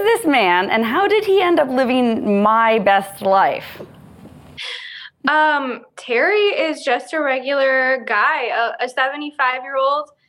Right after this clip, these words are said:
Speaker 2: guy that loves to brush and pet cats. So, um, he showed up here one day with his own brush and started brushing.
Speaker 1: Wait, he had his own
Speaker 2: And
Speaker 1: brush?
Speaker 2: He brings his own brush. Um, he says it's a magic brush.
Speaker 1: <laughs>
Speaker 2: Um,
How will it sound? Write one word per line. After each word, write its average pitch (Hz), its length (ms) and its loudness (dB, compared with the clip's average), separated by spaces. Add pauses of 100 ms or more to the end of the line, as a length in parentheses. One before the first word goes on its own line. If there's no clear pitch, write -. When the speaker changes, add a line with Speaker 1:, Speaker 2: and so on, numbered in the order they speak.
(220)
Speaker 2:
guy 240 320 2
that 262 240 -2
loves 233 260 -2 (160)
to 247 240 -4
brush 214 340 -2
and 240 160 -6
pet 240 260 -4
cats. 240 500 -2 (760)
So, 302 560 2 (220)
um, 285 240 0
he 294 140 -4
showed 269 260 0
up 349 220 0
here 311 200 0
one 285 220 -2
day 269 220 0
with 285 160 -2
his 277 180 -6
own 262 240 0
brush 277 380 -2
and 269 140 -16
started 262 340 -2
brushing. 302 500 -2 (400)
Speaker 1:
Wait, 359 160 2
he 359 140 4
had 320 180 2
his 262 240 0
own 311 220 2
Speaker 2:
And 285 80 0
Speaker 1:
brush? 220 520 0 (760)
Speaker 2:
He 302 160 0
brings 285 320 -2
his 311 180 -4
own 269 300 0
brush. 233 320 0 (220)
Um, 240 320 0
he 247 120 -6
says 247 220 -2
it's 233 140 -10
a 254 40 -4
magic 220 440 -4
brush. 214 540 -2 (200)
Speaker 1:
<laughs> - 100 2 (240)
Speaker 2:
Um, 240 340 0